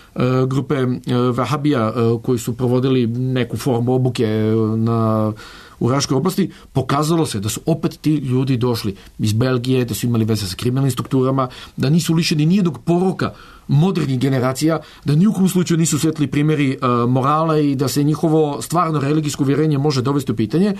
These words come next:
ali upravo zbog toga mislim da obrazac za zaštitu Srbije u ovom trenutku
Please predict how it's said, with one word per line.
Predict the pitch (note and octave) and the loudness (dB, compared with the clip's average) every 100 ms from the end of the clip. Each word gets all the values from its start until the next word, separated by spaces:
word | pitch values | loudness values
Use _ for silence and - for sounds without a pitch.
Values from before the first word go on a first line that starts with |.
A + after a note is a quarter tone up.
| - - - | -8 -20 -14
ali | - C3+ G3+ G#3+ - - - F#3 | -4 0 0 0 -4 -14 -6 -2
upravo | F#3+ A3 | 0 0
zbog | D3+ C#3 | -2 -2
toga | F3+ E3+ | 0 2
mislim | D#3+ D#3 D#3+ | 0 0 0
da | D3 - | 0 -2
obrazac | C3 C#3 D#3 D3 B2 | 0 0 0 -2 -2
za | A#2+ | -2
zaštitu | A#2+ C#3 - - | -2 -2 -2 -4
Srbije | A2+ B2+ C#3 B2+ - - - | -2 0 2 0 -4 -18 -6
u | D3+ | 0
ovom | D#3+ | 0
trenutku | D3+ D3 C3 A2 | 0 -2 -2 -4